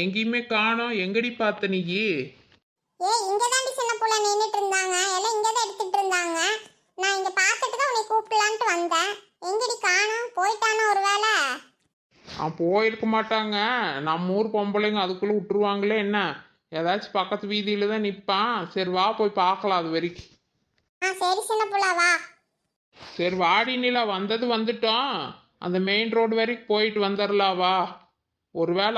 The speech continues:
Speaker 1: அங்க இருந்தாலும் இருப்பாங்க. சரி, உன் ராசை ஏன் கெடுக்கணும்? அங்க ஒரு வேளை இருந்தாங்கன்னா, ஆ, பார்த்துட்டு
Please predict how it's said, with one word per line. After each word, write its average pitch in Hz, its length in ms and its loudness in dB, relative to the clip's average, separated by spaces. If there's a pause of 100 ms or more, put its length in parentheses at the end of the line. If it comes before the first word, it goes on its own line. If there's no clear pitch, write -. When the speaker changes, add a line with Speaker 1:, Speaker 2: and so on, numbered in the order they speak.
Speaker 1:
அங்க 202 200 -4
இருந்தாலும் 220 440 0
இருப்பாங்க. 208 440 0 (760)
சரி, 196 280 0
உன் 190 120 -2 (100)
ராசை 220 340 0 (140)
ஏன் 214 180 -4
கெடுக்கணும்? 208 600 -2 (360)
அங்க 180 220 -2
ஒரு 180 180 2
வேளை 214 260 2
இருந்தாங்கன்னா, 214 580 0 (600)
ஆ, 175 40 -4 (220)
பார்த்துட்டு 190 400 -2